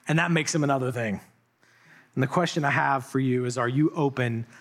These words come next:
to Jesus being who he says he is? There's a second reason they were cut to the heart.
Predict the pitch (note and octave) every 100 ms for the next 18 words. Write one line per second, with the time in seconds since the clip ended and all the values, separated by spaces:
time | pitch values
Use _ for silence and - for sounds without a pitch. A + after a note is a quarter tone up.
0 | _ - A#2+ A2+ C3+ C3 - - A#2 A2
1 | G#2+ - A#2 - - G#3 - - G2 -
2 | - - _ _ C3 A2+ F#2 F#2 - -
3 | _ _ _ _ _ _ _ _ _ _
4 | _ _ _ C3 B2+ - E3+ D3+ D3 B2+
5 | A#2+ B2+ A#2+ A#2 C3 - A#2+ A2+ A#2 A#2+